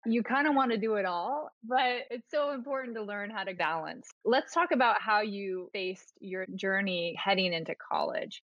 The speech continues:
We know that that's a pretty big transition from high school to college, and everybody faces adversity during those times. And one of those things can be around mental health. And there are some pretty staggering stats out there right now. Forty-eight percent of female athletes in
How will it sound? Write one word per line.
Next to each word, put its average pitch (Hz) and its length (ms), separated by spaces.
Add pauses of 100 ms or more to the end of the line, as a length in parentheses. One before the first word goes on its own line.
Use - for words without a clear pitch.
(160)
We 262 120
know 285 180
that 254 120
that's 214 200
a 190 80 (140)
pretty 196 240
big 175 280
transition 160 680
from 165 160 (100)
high 165 120
school - 300
to 170 120
college, 196 600 (100)
and 185 460
everybody 233 420
faces 190 380
adversity 165 600
during 160 280
those 156 200
times. 214 460
And 180 140
one 185 140
of 185 100
those 175 260
things 175 340
can 175 160
be 160 220
around 160 280
mental 160 380
health. 170 260 (280)
And 190 120
there 190 140
are 185 60
some 185 280
pretty 294 220
staggering 180 640
stats 175 420
out 160 180
there 156 140
right 156 180
now. 160 200 (380)
Forty-eight 175 440
percent 170 420
of 170 80 (120)
female 190 360
athletes 165 440
in 156 100